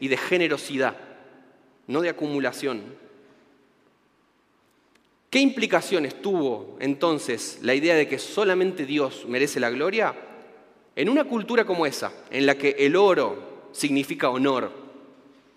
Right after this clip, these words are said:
en la que los representantes de Dios están rodeados por el lujo,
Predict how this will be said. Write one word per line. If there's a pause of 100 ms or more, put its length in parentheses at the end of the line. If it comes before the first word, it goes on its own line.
(180)
en
la
que
los
representantes
de
Dios (340)
están
rodeados
por
el
lujo,